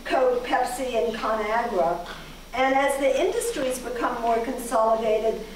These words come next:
the companies have lobbied to weaken the organic standards. And that's one of the things. We may have problems with the organic standards.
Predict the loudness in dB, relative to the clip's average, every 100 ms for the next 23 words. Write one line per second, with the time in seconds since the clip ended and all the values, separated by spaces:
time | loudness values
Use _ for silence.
0 | -14 -4 -2 0 0 0 0 0 0 -2
1 | 0 2 4 4 2 -2 -4 -6 -4 -6
2 | -6 -6 -4 -4 -2 -2 -2 -2 -2 -4
3 | -6 -8 -6 -4 -6 -8 -6 -8 -10 -16
4 | -14 -6 0 0 0 0 0 2 0 0
5 | -2 -2 -4 -6 -6 -4 0 0 -2 2
6 | 2 2 0 -2 -2 -4 -4 -4 -2 -2
7 | -2 -4 -8 -10 -8 -6 -4 -4 -4